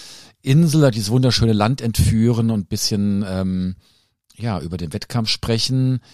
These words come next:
Morgen findet ja das Rennen der Frauen statt. Wir haben jetzt heute tatsächlich Freitag, den dreizehnten. Hier ist es einundzwanzig Uhr zweiundzwanzig, spät am Abend.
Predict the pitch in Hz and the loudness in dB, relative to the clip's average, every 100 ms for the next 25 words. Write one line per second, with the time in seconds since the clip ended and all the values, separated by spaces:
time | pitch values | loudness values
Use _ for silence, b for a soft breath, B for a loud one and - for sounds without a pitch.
0 | b - 101 104 110 120 127 123 120 117 | b -16 -2 2 6 6 4 2 2 2
1 | 113 - - 113 104 104 - 98 92 90 | 0 -4 -4 0 0 -2 -2 -6 -6 -6
2 | - 87 90 82 - 82 113 123 - 120 | -6 -6 -6 -8 -8 -6 -4 -4 -4 -4
3 | - - B B B - 107 104 104 107 | -4 -8 B B B -4 0 2 2 2
4 | 104 98 95 - 101 92 110 135 147 117 | -2 -4 -10 -10 -8 -2 0 0 -4 -6
5 | 107 113 113 107 - 90 101 160 - 139 | -4 -6 -6 -8 -6 -2 0 0 0 -6
6 | 131 104 87 87 110 - 175 - 254 262 | -6 -8 -8 -6 -4 -4 -6 -6 -12 -14
7 | _ B B B B 143 127 123 - 104 | _ B B B B -2 0 -2 -4 -6
8 | - - 113 117 131 127 - 107 104 - | -8 -4 0 2 2 -2 -2 -2 -4 -6
9 | - 107 95 - - 92 90 85 - 95 | -6 -4 -4 -4 -4 -2 -4 -4 -4 -4
10 | 120 - 147 - - - - 92 - 85 | -4 -4 -6 -8 -10 -10 -6 -6 -6 -10
11 | 85 101 120 156 165 - | -4 0 2 2 -2 -8